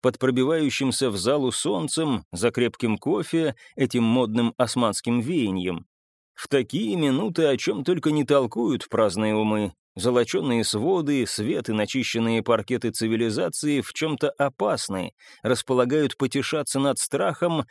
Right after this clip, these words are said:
даже его воспринимая как некое пикантное дополнение к кремовым пирожным и ленивому флирту. Так что услышанным мало кто впечатлился. Весть о странностях в ещё неизвестном мне городке привёз наш старый знакомец,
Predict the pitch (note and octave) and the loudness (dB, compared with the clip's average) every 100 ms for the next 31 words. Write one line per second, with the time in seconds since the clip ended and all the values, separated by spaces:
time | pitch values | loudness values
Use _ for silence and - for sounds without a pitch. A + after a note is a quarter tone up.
0 | - _ G#2+ C#3 A#2+ C3+ C3 B2 F3 B2+ | -12 _ -2 0 2 2 2 2 2 0
1 | G#2+ - A#2 A#2 B2 C#3 B2 B2 - A#2+ | -2 -2 0 2 4 2 2 2 2 0
2 | C3+ B2 A#2 - A#2 C#3 B2 - B2 A#2 | 0 0 0 0 0 2 0 -2 0 0
3 | A2+ A#2+ A#2+ A#2+ C#3 C3 B2 A2+ - C3 | 0 2 2 4 2 2 0 0 -2 0
4 | C3 A#2 A#2 A2 B2 A#2+ E3 B2 B2+ B2+ | 2 2 0 -2 0 0 0 0 0 0
5 | A2 _ _ - B2 B2 A#2+ G#2 A2+ A#2 | -2 _ _ -2 2 4 4 2 0 0
6 | - F#3 D3+ - - - _ _ _ _ | -2 -2 -4 -6 -18 -20 _ _ _ _
7 | - G3 G3 - G#3+ D3 C3+ G3 F#3 A3+ | 0 0 0 -2 0 0 0 -2 -2 -2
8 | A3+ G#3 - _ _ A2 F#3 C3 A2 - | -2 -2 -6 _ _ -2 0 0 -2 0
9 | A2+ - A#2 A2+ A2 A2 G2+ A2+ G2 - | -2 -2 -4 -2 0 -2 0 0 0 -4
10 | _ _ _ _ _ _ _ _ _ _ | _ _ _ _ _ _ _ _ _ _
11 | F#2 F2 C3+ D3 - - - D#3 D#3 - | -10 -4 -2 0 -4 -6 0 0 2 0
12 | A3+ G#3+ G3+ E3+ - F#3 - A2+ C3+ D#3 | 0 0 -2 -2 0 0 0 -2 0 0
13 | F#3+ F#3+ F3 C#3+ D#3 F3+ C#3 C#3 C3+ E3+ | 0 0 0 0 0 -2 0 0 0 0
14 | B2+ C3 B2 - G3+ F#3 B2 B2+ F3 - | 0 2 2 0 -2 0 0 0 0 0
15 | D3+ - - D#3+ D3 G#2+ B2+ A#2+ G3+ F#3+ | -2 -2 -2 0 0 0 2 2 0 0
16 | F3 - | -2 -4